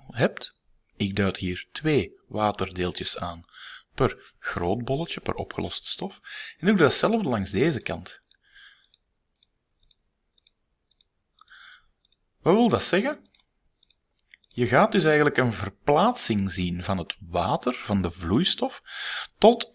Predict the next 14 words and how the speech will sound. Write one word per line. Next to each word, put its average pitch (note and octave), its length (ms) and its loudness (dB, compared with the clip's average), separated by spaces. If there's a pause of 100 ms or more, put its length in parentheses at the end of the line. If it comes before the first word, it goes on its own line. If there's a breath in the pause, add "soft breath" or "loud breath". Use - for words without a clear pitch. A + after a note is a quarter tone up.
als A2 340 2
er G3+ 220 4
uiteindelijk C3+ 840 2
hier - 840 -2
een, G#2 360 4
eh, F#2 360 2
langs F#2 540 -4
beide F3 400 2
kanten, B2+ 560 -2 (1120)
ja, - 380 -6 (2750 loud breath)
een C#3+ 140 2
gelijke C#3 420 2
concentratie F3+ 920 0
ontstaat, - 680 -4